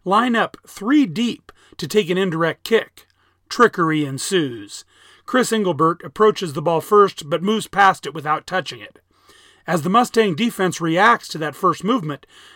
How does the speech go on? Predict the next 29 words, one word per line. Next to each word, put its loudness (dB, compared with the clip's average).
the -6
second 0
player 0
in -2
line, 2
Pat -4
Murray, 4
initiates 0
the -6
play 0
by 6
nudging -2
the -6
ball, -6
and 0
the 0
third 4
player, 0
Mike 2
Fahey, 0
steps 0
up 2
and -4
buries 2
the -6
ball 4
in -4
the -8
net -4